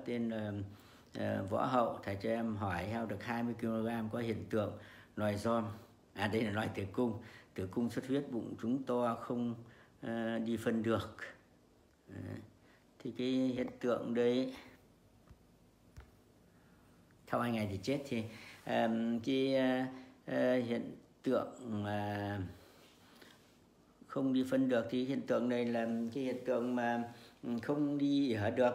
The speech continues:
thì là con vật sẽ bị trúng độc, con vật chết thôi nhá. À,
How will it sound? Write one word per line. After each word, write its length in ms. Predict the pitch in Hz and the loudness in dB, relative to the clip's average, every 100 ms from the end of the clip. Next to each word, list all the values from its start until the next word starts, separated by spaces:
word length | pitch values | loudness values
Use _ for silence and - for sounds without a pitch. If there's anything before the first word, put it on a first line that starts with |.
| - | 2
thì 120 | 123 | -2
là 420 | 120 117 117 117 117 | 0 0 0 -2 -2
con 160 | 127 | -2
vật 160 | 113 110 | 0 -2
sẽ 80 | 123 | -4
bị 200 | 120 113 | -4 -6
trúng 180 | - 127 | -4 -2
độc, 200 | 139 110 - | 0 -2 -2
con 140 | 117 | -4
vật 120 | 110 104 | -2 -2
chết 180 | 127 127 | -4 -4
thôi 180 | 123 120 - - - - | -4 -6 -8 -16 -20 -10
nhá. 200 | 110 123 - - - | -2 -2 -4 -10 -16
À, 100 | - | -6